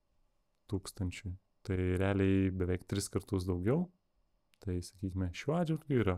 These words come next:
pakankamai saugus sportas. Žinoma, reikėtų nepamiršti viską daryti su protu.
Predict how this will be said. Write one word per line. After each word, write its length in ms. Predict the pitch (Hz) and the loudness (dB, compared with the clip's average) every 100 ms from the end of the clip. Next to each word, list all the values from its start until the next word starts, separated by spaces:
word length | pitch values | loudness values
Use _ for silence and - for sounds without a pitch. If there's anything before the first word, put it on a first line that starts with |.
| - - | -4 -14
pakankamai 680 | 92 - 175 180 170 160 156 _ | -8 -2 -2 0 0 0 -2 _
saugus 420 | - - 92 95 - | -14 -4 -2 -2 -4
sportas. 380 | 98 - - _ _ _ _ _ _ _ _ - | -8 -8 -20 _ _ _ _ _ _ _ _ -4
Žinoma, 720 | 92 87 98 120 147 160 156 | -2 2 4 6 6 6 6
reikėtų 440 | 107 92 104 101 92 | 4 2 2 2 2
nepamiršti 680 | 90 90 95 117 - 160 110 | 0 2 2 2 2 2 2
viską 280 | 92 - | 0 -2
daryti 360 | 92 87 - - | -2 -2 -6 -10
su 100 | - | -8
protu. 500 | - 98 135 - 196 | -2 2 2 2 0